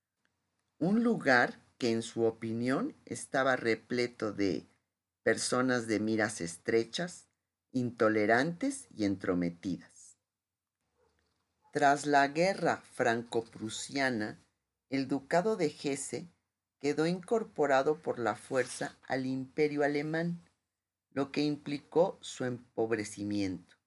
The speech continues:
La princesa tendría que acostumbrarse a una vida sin grandes lujos ni pretensiones. En aquellos días escribió a su madre: "Debemos vivir con tanta economía,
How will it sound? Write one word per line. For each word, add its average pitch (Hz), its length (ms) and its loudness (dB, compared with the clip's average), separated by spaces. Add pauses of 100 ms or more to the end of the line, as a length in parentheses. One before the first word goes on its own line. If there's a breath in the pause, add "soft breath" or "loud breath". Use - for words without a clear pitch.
(640)
La 131 240 0
princesa 208 680 -2
tendría 143 420 -2
que 151 100 -2
acostumbrarse 127 920 -2
a 135 60 -2
una 120 240 -2
vida 117 300 -2
sin 101 280 -10
grandes 101 520 -2
lujos 131 420 -6
ni 135 140 -6
pretensiones. 87 1040 -8 (920)
En 135 180 -2
aquellos 170 540 -2
días 143 380 0
escribió 123 580 -4
a 127 60 0
su - 180 -10
madre: 98 400 -4 (880)
"Debemos 165 500 0
vivir 156 440 -4
con 147 260 -4
tanta 175 400 0
economía, 123 840 -4